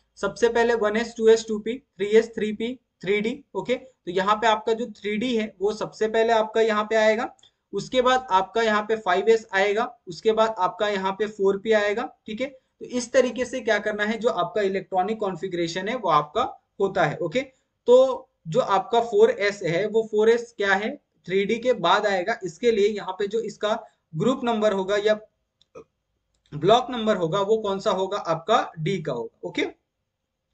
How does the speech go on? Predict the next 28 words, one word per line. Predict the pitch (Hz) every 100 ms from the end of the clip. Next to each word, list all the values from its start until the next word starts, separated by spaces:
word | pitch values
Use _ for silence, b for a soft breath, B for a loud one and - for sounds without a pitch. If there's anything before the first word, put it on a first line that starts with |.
| _ _ _ 226
तो |
आपको | 185 185 - 247 -
एक | 208 208
तो | 254
मिल | 240 240
गया | 226 240
आपका | 208 208 233
ब्लॉक, | 202 214 226 - _ _ -
अभी | 208 311
यहाँ | 294 247
पे | 254
आपको | 254 254 254
ग्रुप | 220 233 220
निकालना | 202 170 156 143
है, | 143
ठीक | - 202
है। | 277 277 _ _ _ _ 165
अभी | 214 302
मुझे | 269 254 220
बताओ | 196 160 160 202
ग्रुप | 196 247 226
निकालने | 214 214 214 226
के | 220
लिए | 220 226
हमने | 208 190 220
क्या | 208 185
कहा | 190 190 196
था | 196 220